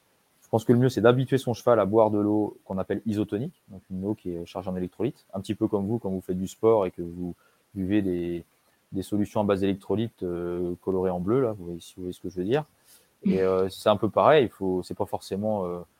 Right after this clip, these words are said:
toujours très agréable, mais, euh, mais en tout cas, voilà, il faut, l'idéal, c'est d'apporter les électrolytes en, en même temps que l'eau, quoi. Et donc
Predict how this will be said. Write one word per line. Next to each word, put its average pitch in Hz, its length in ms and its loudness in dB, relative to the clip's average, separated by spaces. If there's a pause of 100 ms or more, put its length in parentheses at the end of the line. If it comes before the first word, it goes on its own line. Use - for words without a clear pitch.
(320)
toujours 98 220 -4
très 95 220 -6
agréable, 110 420 4
mais, 95 240 -4
euh, 92 400 -4 (540)
mais 98 100 -6
en 98 80 -2
tout 98 120 -8
cas, 127 100 4
voilà, 113 300 2
il 90 160 -8
faut, 104 240 -4 (580)
l'idéal, 131 400 8
c'est 151 140 0
d'apporter 117 340 0
les 117 120 2
électrolytes 113 380 -2
en, 98 200 -8
en 98 80 -8
même 98 160 -10
temps 98 100 -10
que - 140 -16
l'eau, 92 120 -12
quoi. 90 120 -20 (160)
Et 90 100 -20
donc 87 80 -20